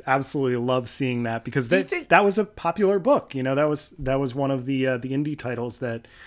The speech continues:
Speaker 1: um, I, I think Chris Claremont would have been really excited to promote, and this is a good opportunity to do so.
Speaker 2: Yeah, when did Marvel start, uh,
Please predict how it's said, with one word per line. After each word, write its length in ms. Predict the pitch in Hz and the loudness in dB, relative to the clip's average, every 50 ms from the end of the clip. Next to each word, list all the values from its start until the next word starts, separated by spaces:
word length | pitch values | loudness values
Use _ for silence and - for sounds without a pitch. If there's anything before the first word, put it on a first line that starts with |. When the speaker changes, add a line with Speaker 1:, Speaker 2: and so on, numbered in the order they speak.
| - - _ - | -20 -20 _ -8
Speaker 1:
um, 280 | - 120 117 113 117 117 | -4 -4 -2 -2 -2 -4
I, 140 | 113 120 - - | -6 -6 -8 -8
I 100 | 127 120 | -8 -8
think 240 | 117 - 147 131 120 | -6 -4 -4 -6 -4
Chris 200 | - - 127 - | -2 -4 -4 -4
Claremont 400 | - - 139 131 127 127 123 123 | -2 -2 -2 0 0 -2 -2 -2
would 100 | 127 127 | -2 -2
have 80 | 131 123 | -2 -2
been 180 | 127 127 120 117 | -2 -4 -2 -2
really 260 | 127 131 135 135 127 | 0 0 2 0 0
excited 480 | 123 - - - 131 160 185 143 113 - | -2 -4 -4 -2 0 0 0 -2 -4 -4
to 60 | 120 | -10
promote, 520 | - - 135 127 117 131 156 180 147 127 - | -8 -6 -4 -2 0 2 2 0 0 -2 -4
and 140 | 127 120 123 | -6 -6 -4
this 160 | 123 113 - | -4 -4 -2
is 60 | - | -4
a 60 | 143 131 | -2 -2
good 120 | 143 135 | 0 2
opportunity 600 | 135 131 - - 127 - 151 147 143 139 143 139 | 0 0 0 -2 -4 -2 0 0 0 0 0 0
to 100 | 135 139 | -2 0
do 160 | 131 156 185 | 0 0 -2
so. 340 | 190 - - 113 104 101 98 - - - - _ - - - - - _ _ _ _ _ - - - | -2 -2 -4 -6 -6 -8 -10 -14 -16 -16 -18 _ -20 -20 -20 -20 -20 _ _ _ _ _ -14 -10 -2
Speaker 2:
Yeah, 100 | - 220 | 0 0
when 240 | - 190 180 254 339 403 | 0 2 0 0 0 2
did 160 | 415 427 339 | 0 0 0
Marvel 540 | 196 170 170 185 240 262 254 208 196 170 156 | -2 -2 2 4 6 6 6 4 0 -6 -6
start, 760 | - - - - - - - 165 160 165 165 165 - - - - - | -8 -10 -10 -8 -8 -4 0 2 4 4 2 0 -2 -6 -10 -8 -4
uh, 460 | 147 147 147 143 143 143 139 139 143 | -2 0 2 2 4 4 4 2 0